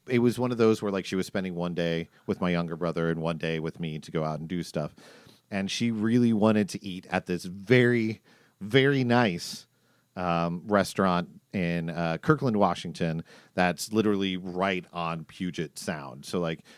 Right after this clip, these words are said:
she wanted to eat outside so that we could have this nice meal, and she's like, "Okay, if you come with me and we eat this meal, then we can do whatever you want afterwards." And I said, "Okay, I wanna see Jurassic Park."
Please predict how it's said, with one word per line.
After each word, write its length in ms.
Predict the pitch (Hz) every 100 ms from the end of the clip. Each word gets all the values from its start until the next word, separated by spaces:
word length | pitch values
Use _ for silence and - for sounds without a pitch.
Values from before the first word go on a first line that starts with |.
| _
she 140 | - 85
wanted 240 | 104 110
to 80 | 113
eat 200 | 120 113
outside 680 | 107 104 110 95 92 92 95 - _
so 120 | -
that 60 | 95
we 100 | 95
could 120 | 101
have 180 | 104 101
this 140 | 98
nice 260 | 98 92 -
meal, 200 | 98 90
and 120 | 87
she's 160 | 95 85
like, 140 | 82
"Okay, 280 | 90 90 80
if 140 | 101
you 360 | 104 135 143 147 _ _
come 220 | - 135 160
with 200 | 196 175
me 360 | 165 90 82 _ _ _ _
and 120 | 90 95
we 120 | 110
eat 240 | 147 135
this 200 | 151 147
meal, 440 | 170 185 98 78 - _ _ _ _ _
then 100 | 92
we 80 | 95
can 140 | 104
do 120 | 98 113
whatever 280 | 110 110
you 120 | 110 107
want 140 | 107
afterwards." 680 | 110 117 87 73 69 - - - - _ _ _
And 120 | 107
I 100 | 98
said, 320 | 101 104 95 98
"Okay, 500 | 110 - 139 95 82 -
I 120 | 92
wanna 240 | 87 87 90
see 140 | 90
Jurassic 400 | 85 85 82 -
Park." 360 | 120 76 -